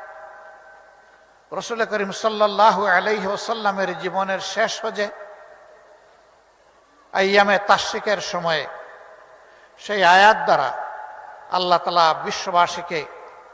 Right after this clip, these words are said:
এই নিয়ামতের কথা স্মরণ করিয়ে দিয়েছেন। সূরা মায়েদার তৃতীয় আয়াত, একটি, একটি লম্বা আয়াত।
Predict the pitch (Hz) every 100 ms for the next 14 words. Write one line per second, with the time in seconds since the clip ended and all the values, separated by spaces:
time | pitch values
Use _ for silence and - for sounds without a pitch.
0 | - - - _ 175 180 175 170 175 185
1 | 214 170 175 160 156 143 - - - -
2 | 165 175 185 170 170 151 143 139 135 -
3 | 131 113 - - - _ _ _ _ _
4 | _ _ - - 202 208 196 180 196 220
5 | 202 180 - 196 - 196 165 151 139 123
6 | - - - - - - - - 185 -
7 | 202 - 196 180 175 190 202 170 139 117